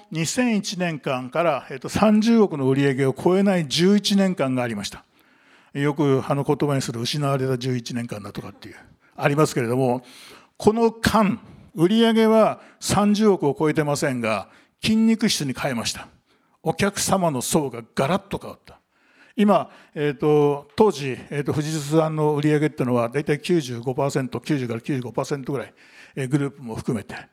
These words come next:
えーと、今は、えーと、そうですね、えーと、もう一桁台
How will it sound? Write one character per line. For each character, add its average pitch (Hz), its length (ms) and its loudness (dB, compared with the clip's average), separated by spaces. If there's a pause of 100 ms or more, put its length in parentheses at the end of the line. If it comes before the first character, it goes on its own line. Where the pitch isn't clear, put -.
(500)
え 147 100 0
ー - 20 0
と、 156 260 0
今 202 280 4
は、 185 400 2 (100)
え 151 100 0
ー 139 40 -2
と、 151 420 -2
そ - 160 -6
う 131 40 -2
で 113 60 -8
す - 80 -12
ね、 165 440 0
え 143 100 0
ー 139 40 -2
と、 139 320 2
も 147 120 0
う 131 40 2
一 170 200 0
桁 170 260 0
台 127 320 -10